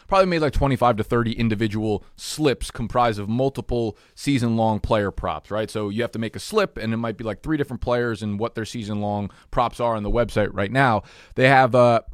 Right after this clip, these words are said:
a decent portion of players up right now, but they'll have way more statistics, receptions, targets, et cetera, and more players available as the spring and summer go on. But of, like, the twenty-five, thirty slips I made,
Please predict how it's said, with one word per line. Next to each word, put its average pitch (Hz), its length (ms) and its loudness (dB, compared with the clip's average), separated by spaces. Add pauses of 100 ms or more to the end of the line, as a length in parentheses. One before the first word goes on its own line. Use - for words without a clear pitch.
a 131 60 6
decent 160 340 0
portion 131 340 4
of 110 80 0
players 113 300 4
up 110 140 2
right 104 100 2
now, 101 160 4
but 104 140 0
they'll 123 100 4
have 117 160 4
way 117 180 4
more 117 200 2
statistics, - 640 -4
receptions, 104 480 -4
targets, 104 340 -2
et 110 120 -10
cetera, 110 380 2 (120)
and 113 300 2 (120)
more 110 280 4
players 110 400 4
available 98 400 0
as 98 180 -2
the 95 80 -8
spring 107 260 -4
and 95 120 -6
summer 107 240 -2
go 98 120 -2
on. 120 240 2 (300)
But 147 100 2
of, 185 120 4
like, 208 140 -2
the 180 60 -6
twenty-five, 151 480 0
thirty 135 200 -4
slips - 260 -4
I 110 140 2
made, 117 340 2